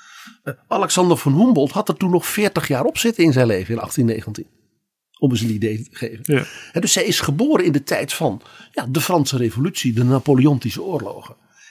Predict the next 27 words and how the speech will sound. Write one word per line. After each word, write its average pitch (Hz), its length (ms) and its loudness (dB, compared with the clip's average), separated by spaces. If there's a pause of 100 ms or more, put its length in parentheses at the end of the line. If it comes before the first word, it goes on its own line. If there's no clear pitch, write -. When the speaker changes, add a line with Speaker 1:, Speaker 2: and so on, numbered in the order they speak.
Speaker 1:
En 160 120 -4
zij 151 220 -6
stierf 147 540 2 (320)
toen 143 200 -2
Engeland 131 380 -2
dus - 140 -12
op - 140 -6
het 143 100 -10 (260)
toppen 202 460 2
van 135 180 0
zijn 117 160 -2
macht 160 280 -4
was, - 260 -14
van 165 140 -2
het 123 100 -8
empire. - 520 -4 (400)
En 139 120 -4
vandaar 143 320 0
dus 123 100 -2
dat 113 180 -6
die 117 240 -6
negentiende 131 680 0
eeuw 175 100 -2
van 120 140 -6
de - 80 -8
industriële 135 760 0
revolutie, 110 680 -6